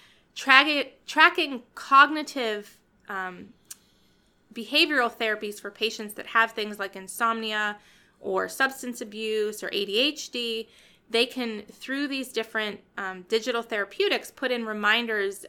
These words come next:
and behavior management programs. So telling you to take your diabetes med, telling you, you know, you've been awake for too long, you need sleep, or telling you to turn off devices so that you can start to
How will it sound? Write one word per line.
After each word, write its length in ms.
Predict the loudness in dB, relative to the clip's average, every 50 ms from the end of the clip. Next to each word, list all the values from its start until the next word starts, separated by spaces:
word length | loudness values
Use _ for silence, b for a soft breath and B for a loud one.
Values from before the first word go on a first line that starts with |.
| -10
and 240 | -8 -8 -8 -8 -8
behavior 480 | -8 -8 -4 -2 -2 -2 -2 -2 -6 -6
management 520 | -4 -4 -4 -4 -4 -6 -8 -10 -14 -8
programs. 540 | -6 -6 -4 -4 -4 -6 -8 -8 -12 -18 -16 -8
So 240 | -6 -4 -4 -4 -6 b b b b b b
telling 400 | -6 2 4 6 6 6 2 0
you 100 | -2 -2
to 80 | -2 -4
take 240 | -4 -4 -6 -6 -6
your 120 | -6 -6
diabetes 560 | -4 -4 -4 -4 -6 -8 -10 -12 -12 -12 -10
med, 420 | -8 -6 -4 -2 -2 -2 -4 -6 -6
telling 380 | -4 -2 -2 0 -2 -4 -6
you, 340 | -6 -4 -2 -2 -2 -4 -4 b b b b b b -12
you 100 | -10 -8
know, 60 | -8
you've 260 | -8 -8 -10 -4 0
been 160 | 0 2 2
awake 360 | 2 0 2 2 2 2 0
for 180 | -4 -10 -12 -10
too 240 | -10 -8 -6 -6 -4
long, 380 | -2 -2 0 -2 -2 -4 -6
you 100 | -10 -10
need 240 | -8 -8 -8 -8 -10
sleep, 500 | -12 -10 -6 -4 -2 0 0 -2 -2 -4
or 60 | -8
telling 340 | -12 -4 0 0 0 2 0
you 120 | -2 -2 -4
to 80 | -4
turn 260 | -4 -4 -4 -2 0
off 220 | 2 2 0 0 -4
devices 520 | -6 -4 -2 0 -2 -2 -4 -6 -8 -8
so 180 | -6 -6 -6 -6
that 120 | -6 -8
you 100 | -8 -10
can 140 | -12 -14 -16
start 320 | -12 -8 -6 -4 -4 -6 -8
to 140 | -12 -14